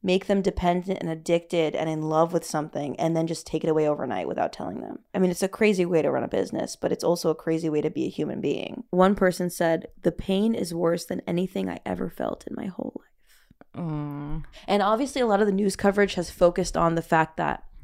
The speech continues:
Speaker 1: it went from erotic and romantic to not erotic and not romantic. But beyond that, it was a, it was just a total degradation of the level of conversation you could have. So as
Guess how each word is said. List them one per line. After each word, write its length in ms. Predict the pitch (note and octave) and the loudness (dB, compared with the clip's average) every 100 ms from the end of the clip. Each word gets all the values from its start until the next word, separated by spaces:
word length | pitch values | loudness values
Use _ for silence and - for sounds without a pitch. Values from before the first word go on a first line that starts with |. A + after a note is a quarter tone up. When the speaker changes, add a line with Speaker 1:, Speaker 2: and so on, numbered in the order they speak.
| - | -2
Speaker 1:
it 220 | F#3 - | 0 2
went 240 | F3 - | 2 0
from 360 | - F3 D#3 F3 - - _ | 0 0 0 -6 -14 -20 _
erotic 500 | F#3 E3+ E3+ F3+ F3 | 4 6 6 6 2
and 160 | F3 E3+ | 0 0
romantic 760 | E3 E3+ D#3+ E3+ G3+ G3+ - - _ _ | 2 2 2 0 0 -4 -6 -20 _ _
to 140 | - | 0
not 300 | D#3+ D#3+ - | 2 2 2
erotic 480 | F3+ F#3 F#3+ G3+ G#3 | 4 6 6 4 0
and 140 | F#3+ | -4
not 220 | F#3+ F3 - | -2 0 2
romantic. 680 | G3+ G#3+ A3 A#3 B3 B3 - _ - _ - | 4 4 4 2 0 -2 -16 _ -20 _ 4
But 240 | G3+ F#3 | 4 4
beyond 480 | G3 G3 G#3+ C4+ A3+ | 2 4 6 6 6
that, 340 | F#3 F3+ F3+ - | 4 4 2 4
it 120 | G3 | 6
was 180 | F#3+ F#3 | 6 6
a, 160 | F3+ F3 | 4 4
it 140 | F#3+ F#3 | 2 4
was 160 | F3 | 2
just 220 | E3+ G#3 | 0 -2
a 120 | F#3 F3+ _ | -2 -4 _
total 280 | - A#3 A#3+ | 0 4 6
degradation 800 | G3+ F#3 F#3 F3 F3 - F3 E3+ | 6 4 4 2 0 0 -2 0
of 200 | - E3 | -2 0
the 80 | E3 | 2
level 260 | E3 D#3+ | 2 2
of 120 | E3 - | -2 -2
conversation 640 | D#3+ D3 - D#3 D#3+ F3 | -6 -6 -6 -6 -6 -8
you 80 | E3+ | -8
could 140 | E3+ | -8
have. 240 | D#3+ - - _ - - _ | -10 -10 -14 _ -20 -20 _
So 480 | - - G3+ G3 G3 G#3 | -2 6 8 6 2 2
as 400 | G#3+ G#3+ G3 | 4 4 0